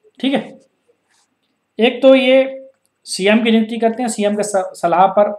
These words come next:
अन्यों की नियुक्ति करते हैं, हमने बात कर ली। इसके अलावा और किस किस की नियुक्ति कर सकते हैं? ये advocate general या महाधिवक्ता, जो राज्य का महाधिवक्ता होता है ना,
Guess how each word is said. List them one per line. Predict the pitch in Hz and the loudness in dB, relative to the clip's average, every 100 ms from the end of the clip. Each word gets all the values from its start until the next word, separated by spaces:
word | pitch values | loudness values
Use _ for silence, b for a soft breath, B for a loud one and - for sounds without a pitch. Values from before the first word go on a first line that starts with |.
| - _ 180 | -14 _ -4
अन्यों | 170 185 | -2 -2
की | 175 | -4
नियुक्ति | 165 160 165 | -10 -12 -10
करते | 160 156 | -10 -6
हैं, | 156 | -6
हमने | 151 | -4
बात | 143 143 143 | -2 -4 -4
कर | 147 | -12
ली। | 135 - _ _ _ _ _ _ | -12 -18 _ _ _ _ _ _
इसके | 233 220 254 | -8 -2 4
अलावा | 254 269 | 6 6
और | 254 | 2
किस | 269 - | 0 -6
किस | 262 - | -6 -6
की | 220 | -4
नियुक्ति | 208 208 190 | -6 -6 -8
कर | 165 | -8
सकते | 151 135 - | -8 -12 -16
हैं? | 110 _ _ _ _ _ _ _ _ _ _ - | -20 _ _ _ _ _ _ _ _ _ _ -12
ये | 202 - | -6 0
advocate | 180 196 226 226 226 | 2 2 -2 0 0
general | 180 160 175 135 - _ 131 | 0 -2 -4 -6 -10 _ -20
या | 143 175 180 185 | -6 -4 -2 -4
महाधिवक्ता, | 156 160 156 170 190 190 190 180 135 131 190 151 151 - - 156 127 | -6 -8 -8 -6 -4 -4 -4 -6 -14 -10 -10 -6 -8 -8 -8 -6 -6
जो | 127 135 | -10 -6
राज्य | 151 170 175 | -2 -2 -4
का | 180 165 | -4 -4
महाधिवक्ता | 165 151 156 151 156 147 143 - 147 | -4 -8 -8 -8 -12 -12 -12 -8 -6
होता | 131 139 | -8 -10
है | 202 | -12
ना, | 233 | -12